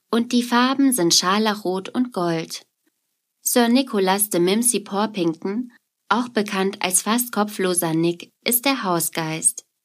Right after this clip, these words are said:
Gryffindor entspricht in etwa dem Element Feuer, weshalb die Farben Scharlachrot und Gold gewählt wurden, um das Haus zu symbolisieren. Die Farbe des Feuers entspricht auch der eines Löwen,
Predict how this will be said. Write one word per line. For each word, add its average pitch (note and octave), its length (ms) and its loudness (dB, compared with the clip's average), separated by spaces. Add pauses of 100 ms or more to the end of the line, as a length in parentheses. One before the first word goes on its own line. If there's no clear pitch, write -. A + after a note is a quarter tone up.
(720)
Gryffindor A3 680 2
entspricht A#3+ 500 0
in G3+ 120 2
etwa A#3 360 0
dem G3+ 180 0
Element F3+ 520 0
Feuer, E3+ 560 -2 (340)
weshalb A#3+ 440 2
die A#3+ 120 2
Farben A#3+ 400 0
Scharlachrot F#3+ 800 2
und D#3 180 -4
Gold F#3 300 0
gewählt D#3 480 0
wurden, D#3 420 -2 (240)
um A#3+ 140 6
das G#3 240 0
Haus F#3+ 220 2
zu D#3+ 120 -2
symbolisieren. D#3 1160 0 (560)
Die A#3+ 120 4
Farbe A#3+ 380 2
des F#3 260 2
Feuers F#3+ 440 0
entspricht A#3+ 560 0
auch B3 100 0
der G3 320 0
eines A#3+ 320 4
Löwen, F3 640 -4